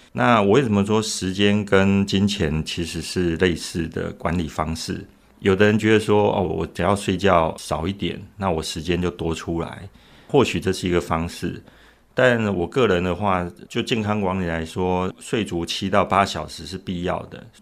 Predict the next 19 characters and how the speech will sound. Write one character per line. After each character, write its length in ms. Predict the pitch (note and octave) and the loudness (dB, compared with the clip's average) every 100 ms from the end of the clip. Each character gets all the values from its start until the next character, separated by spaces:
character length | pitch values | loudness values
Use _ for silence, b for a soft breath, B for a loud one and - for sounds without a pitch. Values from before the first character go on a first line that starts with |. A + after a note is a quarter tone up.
| _ | _
它 180 | - C3 | -2 0
应 120 | C3 | 2
该 180 | B2+ B2+ | 0 0
是 160 | C3 | -2
属 340 | A#2 - E2+ E2 | -4 -4 -6 -4
于 320 | E2 E2+ F#2 - | -6 -8 -10 -12
一 100 | F#2 | -12
个 400 | - F#2 E2+ F2 - | -4 -2 -2 -6 -2
必 160 | C#3+ | 0
要 180 | B2 A#2+ | 4 4
的 100 | F2+ | 2
消 240 | E2+ F2+ E2+ | -2 -2 -2
费， 180 | - E2 | -4 -2
这 160 | C3+ | -2
是 60 | C#3 | 0
不 140 | - | -2
能 160 | A#2+ G3+ | 0 -2
省 220 | - F3+ G#2+ - | -2 -6 -6 -14
的。 160 | - | -18